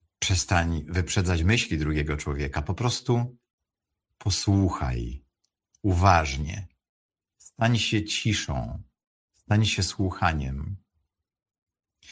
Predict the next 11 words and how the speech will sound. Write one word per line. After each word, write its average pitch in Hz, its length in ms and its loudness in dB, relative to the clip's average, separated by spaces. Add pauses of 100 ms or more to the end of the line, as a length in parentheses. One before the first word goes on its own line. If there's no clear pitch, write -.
(140)
Zrób 123 300 2
w 147 40 -2
najbliższym 123 560 2
czasie 135 320 0
pewien 104 340 2
eksperyment. 85 960 -2 (720)
Podczas 95 320 2
rozmowy 104 460 4
z - 120 -2
kimś 101 260 2
bliskim 131 800 0